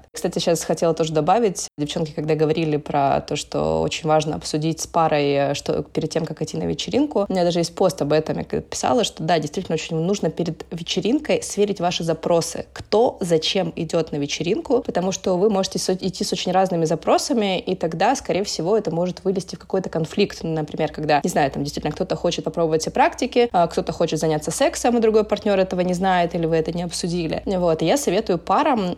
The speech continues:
заранее обсудить некоторое стоп-слово, которое вы будете применять друг для друга, если вы будете понимать, что, например, ваш партнёр, там, не знаю, его куда-то унесло, его, там, ему хочется целоваться с другими людьми, а вы тут дропнулись, и что-то с вами происходят какие-то очень сильные эмоции, которые вам сложно прожить.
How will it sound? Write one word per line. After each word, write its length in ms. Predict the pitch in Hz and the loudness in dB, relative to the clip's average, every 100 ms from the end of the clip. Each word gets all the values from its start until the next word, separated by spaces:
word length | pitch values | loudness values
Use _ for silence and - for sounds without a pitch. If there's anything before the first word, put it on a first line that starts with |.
| - | -2
заранее 520 | 175 175 190 285 247 | 2 2 4 4 2
обсудить 400 | 185 - 190 226 | 0 0 0 2
некоторое 440 | 185 220 202 190 | 0 0 0 0
стоп-слово, 580 | 165 208 - 165 147 185 | 0 -2 -2 2 2 2
которое 420 | 302 202 226 262 | 0 0 4 4
вы 120 | 208 175 | 4 2
будете 340 | 208 226 214 | 0 0 -2
применять 480 | 175 175 175 190 165 | -2 -2 0 2 0
друг 220 | 196 180 | 0 0
для 120 | 175 | 0
друга, 440 | 156 240 330 247 180 | 2 2 4 4 4
если 320 | 170 214 190 | 4 0 0
вы 60 | 170 | -2
будете 240 | 190 - | -2 -2
понимать, 360 | 170 170 233 330 | -4 0 0 -2
что, 240 | - 196 | -2 0
например, 400 | 180 - 196 160 | 0 -2 0 2
ваш 180 | 170 - | 2 0
партнёр, 400 | 165 156 190 180 | 0 0 0 -2
там, 180 | - 165 | -2 -4
не 60 | |
знаю, 200 | 156 165 | -2 -2
его 100 | 165 | -2
куда-то 260 | 160 165 156 | -2 -2 0
унесло, 640 | 165 170 - 269 349 254 185 | -2 -2 2 4 4 2 0
его, 180 | 170 | 0
там, 260 | 165 160 160 | 0 2 0
ему 200 | 160 160 | 0 0
хочется 360 | 156 170 - - | 2 0 0 -6
целоваться 400 | - 165 170 - | -2 0 0 -4
с 20 | |
другими 340 | 156 165 175 160 | -8 -6 -2 0
людьми, 440 | 156 202 302 339 | 0 0 0 0
а 200 | - 165 | 0 0
вы 180 | 151 170 | -2 -2
тут 160 | 165 156 | -6 -2
дропнулись, 640 | 175 175 170 156 147 - | 0 0 0 -2 -2 -2
и 180 | 170 165 156 | -4 -4 -4
что-то 180 | 185 | -6
с 60 | - | -4
вами 280 | 175 160 160 | -2 -2 -2
происходят 340 | 170 170 185 | -2 -2 -2
какие-то 200 | - 175 | -4 -6
очень 140 | 165 - | -4 -2
сильные 260 | 185 170 | -2 0
эмоции, 280 | 165 175 165 | 0 -2 -4
которые 280 | - 165 165 | -8 -4 -4
вам 60 | 160 | -2
сложно 280 | 185 160 | -2 -2
прожить. 340 | 139 165 226 | -2 0 0